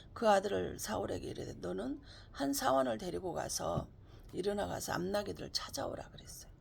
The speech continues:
그래서, 음, 사울이 사원을 데리고 찾게, 찾게 되죠.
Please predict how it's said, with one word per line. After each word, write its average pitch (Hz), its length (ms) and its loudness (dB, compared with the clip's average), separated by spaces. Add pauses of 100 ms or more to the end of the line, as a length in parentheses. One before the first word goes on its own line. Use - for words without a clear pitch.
(640)
그래서, 196 540 2 (840)
음, 151 340 0
사울이 262 680 2 (680)
사원을 294 420 6
데리고 - 380 -2 (100)
찾게, - 580 -6
찾게 - 440 -2
되죠. - 280 -4